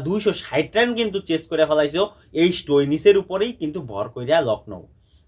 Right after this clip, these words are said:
অতএব প্রথম ওভারে আইসা স্টয়নিসে নিয়ে নিছে, আর দুর্দান্ত back to back ওভারে কিন্তু দুই দুইটা উইকেট কিন্তু সে নিয়ে নিছে। তাহলে এতে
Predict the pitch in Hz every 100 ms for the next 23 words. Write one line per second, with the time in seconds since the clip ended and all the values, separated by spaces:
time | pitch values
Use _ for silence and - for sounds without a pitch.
0 | _ 160 175 220 190 190 - _ - 190
1 | - 226 240 - 123 147 202 220 214 196
2 | 143 - - 143 139 156 160 147 151 147
3 | 143 220 - _ _ 127 127 165 156 214
4 | 220 226 175 131 - - 160 156 196 190
5 | 165 156 160 156 156 214 320 - - 127
6 | 175 190 190 160 147 135 135 208 226 165
7 | 151 156 135 131 127 117 - 92 _ _
8 | 185 196 175 151 196